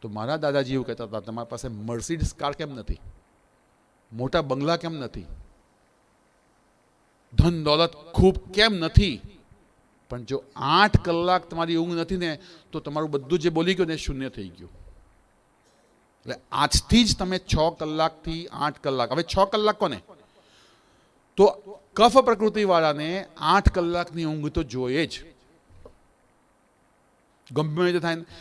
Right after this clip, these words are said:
અને સાહેબ, તમે કલાક આઠ ના સૂઈ જાઓ ને કફ પ્રકૃતિવાળાને, તો તમારો કફ વિકૃત થશે, અને વિકૃત થશે એટલે તમારા ક્રિમિનલ માઇન્ડ્સ વધ-, અ, ની થોટ્સ વધશે.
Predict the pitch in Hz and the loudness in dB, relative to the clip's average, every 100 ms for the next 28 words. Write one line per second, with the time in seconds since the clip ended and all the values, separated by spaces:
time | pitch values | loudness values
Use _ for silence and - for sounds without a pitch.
0 | - 139 156 170 165 170 165 - 151 160 | -16 -12 -4 -4 -4 -8 -6 -8 -4 -2
1 | 165 - 151 - 127 139 160 190 233 202 | -4 -4 -4 -4 -4 -2 0 0 -2 0
2 | 151 131 131 127 113 107 104 98 92 - | -4 -4 -10 -10 -8 -10 -10 -12 -16 -20
3 | - 160 143 156 160 - 170 175 117 123 | -10 -8 -4 -4 -6 -2 -2 -2 -6 -6
4 | - 139 185 208 202 - 98 - _ _ | -6 0 2 0 -2 -6 -6 -14 _ _
5 | _ _ _ _ _ _ 156 170 143 151 | _ _ _ _ _ _ -4 -2 0 -2
6 | 175 226 269 240 233 233 139 - - - | 0 0 4 4 6 4 2 -4 -20 -20
7 | _ 156 160 170 170 - - 185 196 226 | _ -8 -2 -4 -4 -12 -2 2 4 6
8 | 247 233 226 233 - - 156 160 - - | 6 6 6 4 -2 -2 -4 -4 -12 -6
9 | 135 139 147 180 - 165 156 113 110 - | -4 -4 -2 -2 0 2 2 -2 -12 -12